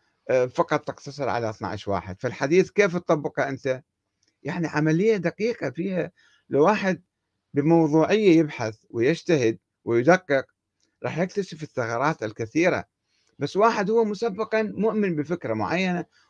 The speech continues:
ويحاول يلزقها، شلون ما صار، كيف ما صار، يحاول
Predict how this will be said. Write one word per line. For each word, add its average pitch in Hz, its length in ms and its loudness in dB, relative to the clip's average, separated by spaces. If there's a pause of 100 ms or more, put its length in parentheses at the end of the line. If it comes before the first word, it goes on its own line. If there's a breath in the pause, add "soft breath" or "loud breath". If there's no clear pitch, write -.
ويحاول 196 640 6
يلزقها، 143 720 4 (340)
شلون 175 340 2
ما 160 140 2
صار، 107 460 -4
كيف 175 220 -2
ما 131 140 -2
صار، 160 420 0 (340)
يحاول 147 600 4